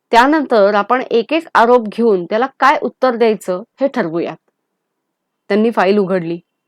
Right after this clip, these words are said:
काही पानं उलटली. लेफ्टनंट विश्वनाथ मेहेंदळे. आरोप, बॉर्डर रोडच्या क-, बांधकाम साहित्याचा गैरवापर आणि त्या संबंधात अफरातफर, वरिष्ठ अधिकाऱ्यांच्या आज्ञेचं उल्लंघन,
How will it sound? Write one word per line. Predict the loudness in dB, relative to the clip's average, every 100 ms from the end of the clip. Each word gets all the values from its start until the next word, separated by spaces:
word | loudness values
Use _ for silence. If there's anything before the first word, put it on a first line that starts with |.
| _ _ _ -2
काही | 2 4
पानं | 4 4
उलटली. | 2 2 -2 -6 -16 -18 _ _ _ _ _ _ _ -2
लेफ्टनंट | 0 0 0 0 0 -2
विश्वनाथ | -4 -4 -4 -4 -4
मेहेंदळे. | -2 -2 -2 -4 -10 _ _ _ _ _ _ _ _
आरोप, | 4 6 6 4 0 _ _ _ _ _ -2
बॉर्डर | 6 6 6 4 4
रोडच्या | 2 2 0 -4
क-, | -4
बांधकाम | -2 0 0 0 -2
साहित्याचा | -2 -4 -6 -2 -2 -2 -2
गैरवापर | 0 0 2 0 0 -2 -2
आणि | -2 -2
त्या | 0 0
संबंधात | 0 -2 0 0 0 -2
अफरातफर, | -4 -4 -4 -4 -6 -6 -6 -6 _ _ _ _ _ _ _ _ 2
वरिष्ठ | 2 2 0 2
अधिकाऱ्यांच्या | 2 2 0 0 0 -2 -4
आज्ञेचं | -4 -2 -2 -2 0 0 2
उल्लंघन, | -2 0 0 0 -2 -2 -4